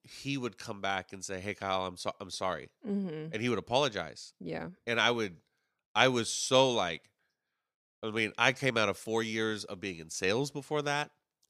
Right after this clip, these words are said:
Speaker 1: and there was never an <laughs> apology.
Speaker 2: No.
Speaker 1: And it was, you know, dog, dog eat dog in sales. And all of a sudden my pastor's like, "Hey, man, you were right. I was wrong." And I was like, "Excuse me?"
Speaker 2: <laughs>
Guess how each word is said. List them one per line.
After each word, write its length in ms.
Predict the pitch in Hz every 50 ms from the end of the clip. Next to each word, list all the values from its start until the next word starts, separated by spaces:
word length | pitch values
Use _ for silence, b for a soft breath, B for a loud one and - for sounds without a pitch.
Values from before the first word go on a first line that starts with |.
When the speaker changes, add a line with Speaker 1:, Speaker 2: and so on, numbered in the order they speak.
| _ - -
Speaker 1:
and 180 | 98 92 87
there 140 | 95 104 107
was 240 | 98 90 82 - 85
never 360 | 85 85 92 104 117 117 139
an 80 | 143 143
<laughs> 0 |
apology. 680 | 139 143 143 - 175 165 156 139 131 - - 240 226
Speaker 2:
No. 480 | 220 220 214 190 175 160 151 151 156 170
Speaker 1:
And 160 | 175 120 113 113
it 100 | 95 92
was, 360 | 104 101 92 90 82 - -
you 140 | 113 123 110
know, 320 | 98 90 87 87 87 - - _ _ _ _ - 104 104
dog, 480 | - 110 107 107 107 110 107 104 92 - _ _ - -
dog 240 | 113 113 120 113
eat 160 | 107 104 78 71
dog 460 | 98 104 123 135 127 107 92 90 95 _ _ _ _ _ - -
in 200 | - 104 92 85
sales. 440 | - - 120 139 151 127 104 92 -
And 100 | 101 101
all 100 | 104 110
of 60 | 107
a 20 | -
sudden 160 | - 110 101
my 80 | 95 95
pastor's 420 | - 101 101 101 - - 101 90
like, 140 | 90 85 80
"Hey, 160 | 95 95 92
man, 280 | 87 92 90 90 85 87 90
you 120 | 95 104
were 60 | 98
right. 200 | 90 95 92 90 -
I 80 | - 98
was 120 | 95 85
wrong." 280 | 87 90 87 85 78 76 _ -
And 100 | - 95
I 40 | 98
was 120 | 101 98 95
like, 180 | 95 87 82 _ -
"Excuse 880 | 110 113 110 - - - - - - - - 107 110 117 135 160 170 175 208
me?" 300 | 220 240 269 285 277 - - 381 392 - - -
Speaker 2:
<laughs> 720 | 349 262 233 - 262 226 220 185 220 196 208 165 180 -